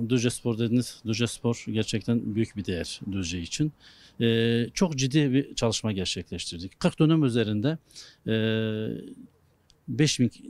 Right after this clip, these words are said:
kişiye yakın bir stat yaptık orada. Çok sancılı bir süreçti. Yani sadece orada yaklaşık olarak bir yüz milyonluk bir yatırım var orada. Hani vatandaşlarımız dıştan bakan gözle baktıklarında hani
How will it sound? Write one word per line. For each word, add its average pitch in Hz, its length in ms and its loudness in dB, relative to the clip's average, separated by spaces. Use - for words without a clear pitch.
kişiye - 280 2
yakın 117 340 4
bir 123 180 2
stat - 340 -2
yaptık - 360 -10
orada. 82 320 -12
Çok - 200 -6
sancılı 104 360 -2
bir 90 60 -4
süreçti. - 500 -8
Yani 98 160 -4
sadece 113 360 -2
orada 117 240 -2
yaklaşık 113 460 -4
olarak 117 340 -2
bir 131 140 0
yüz 127 220 2
milyonluk 113 480 2
bir 113 60 4
yatırım 98 380 0
var 78 120 -10
orada. - 280 -16
Hani 92 220 -4
vatandaşlarımız 131 1040 0
dıştan 123 300 2
bakan 120 300 2
gözle 110 560 0
baktıklarında 113 720 -2
hani 139 220 2